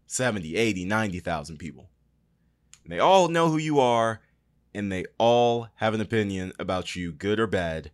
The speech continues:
They all have an emotion about you, and they show it. They show it. That'd probably be hard for me to walk away from, too.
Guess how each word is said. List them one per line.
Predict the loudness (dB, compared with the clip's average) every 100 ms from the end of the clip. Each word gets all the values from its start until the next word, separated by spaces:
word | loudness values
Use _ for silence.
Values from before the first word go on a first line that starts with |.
| _ _ _ -10
They | -6
all | -2 0
have | 0 -2
an | -4
emotion | -4 -6 -8 -10 -14 -14
about | -8 -6 -6 -8
you, | -10 -10
and | -8
they | -8
show | -8 -4 -2 -2
it. | -6 -14 -20 _ _ _
They | -14
show | -6 0 4 8
it. | 8 6 _ _ _ _ _ _ _ _ _ -20 _ _ _ _ _ _ _ _ _ -14
That'd | -12 -12 _
probably | -2 -2
be | -2
hard | -4 -4
for | -6
me | -8
to |
walk | -6 -8 -8
away | -12
from, | -12 -18
too. | -20